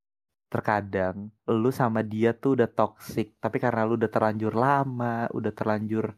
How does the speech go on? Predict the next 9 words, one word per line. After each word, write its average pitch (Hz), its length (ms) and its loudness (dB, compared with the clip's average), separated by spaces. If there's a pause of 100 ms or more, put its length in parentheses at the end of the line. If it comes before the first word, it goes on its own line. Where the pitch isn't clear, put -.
(120)
sayang, 123 720 4
udah 107 320 2
seperjuangan 110 1120 2
banget 123 480 2
dari 107 320 2
nol, 110 400 0
dari 107 240 2
bawah 104 320 4
sama-sama, 117 880 -2